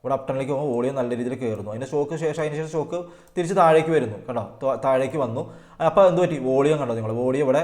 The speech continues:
കുറഞ്ഞു. കണ്ടോ? വോളിയം ഇവിടെയൊക്കെ, കണ്ടോ, റെഡ് ക്യാൻഡിലാണ് വന്നിരിക്കുന്നത്. അതിന് ശേഷം എന്താ സംഭവിക്കുന്നത്? ഈ വോളിയത്തിൽ നല്ലൊരു ബ്രേക്ക് ഔട്ടാണ് കഴിഞ്ഞ ട്രേഡിംഗ് ഡേയിൽ ലഭിച്ചത്. കണ്ടോ?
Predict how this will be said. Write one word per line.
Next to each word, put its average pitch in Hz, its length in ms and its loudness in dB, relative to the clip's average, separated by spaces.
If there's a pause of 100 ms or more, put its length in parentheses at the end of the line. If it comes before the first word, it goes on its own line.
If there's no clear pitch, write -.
(140)
കുറഞ്ഞു. 123 220 2
കണ്ടോ? 113 180 -2
വോളിയം 131 200 0
ഇവിടെയൊക്കെ, 143 400 0 (120)
കണ്ടോ, 127 180 -2
റെഡ് 120 220 -4
ക്യാൻഡിലാണ് 135 420 -2 (280)
വന്നിരിക്കുന്നത്. 123 540 -6 (420)
അതിന് 147 160 0
ശേഷം 165 180 0
എന്താ 160 180 4
സംഭവിക്കുന്നത്? 131 540 2 (300)
ഈ 147 60 -6
വോളിയത്തിൽ 131 580 0 (540)
നല്ലൊരു 120 400 -8
ബ്രേക്ക് 117 600 -4
ഔട്ടാണ് 135 600 -2
കഴിഞ്ഞ 139 280 0
ട്രേഡിംഗ് 143 340 0
ഡേയിൽ 143 180 4
ലഭിച്ചത്. 170 360 2
കണ്ടോ? 139 140 4